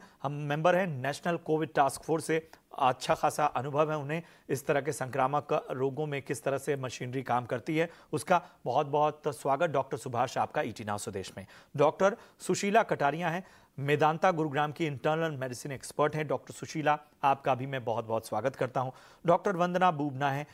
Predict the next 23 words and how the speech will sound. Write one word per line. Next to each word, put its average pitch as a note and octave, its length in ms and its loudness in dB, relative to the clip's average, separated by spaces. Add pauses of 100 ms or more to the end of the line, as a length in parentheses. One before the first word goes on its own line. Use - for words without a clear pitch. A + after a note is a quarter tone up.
(160)
एसोसिएट C#3+ 440 0
डायरेक्टर B2+ 300 -2
हैं C#3+ 120 -2
मैक्स B2+ 420 -6
हॉस्पिटल B2+ 440 0 (220)
शालीमार A#2+ 440 0
बाग B2+ 220 4
में। D3 160 -2 (240)
डॉक्टर D3+ 280 2
वंदना, D3 420 -2 (160)
आपका B2 360 2
भी A#2 320 -10 (180)
बहुत A2+ 340 -2
बहुत G2+ 420 -4
स्वागत। G2+ 500 0 (800)
सबसे G3+ 600 0
पहले, C#3 560 2 (480)
अ, B2+ 320 2 (180)
डॉक्टर D#3+ 440 4
सुशीला, D#3+ 720 -2
मैं C3 160 -4
आपके C3+ 320 -2
पास B2+ 320 0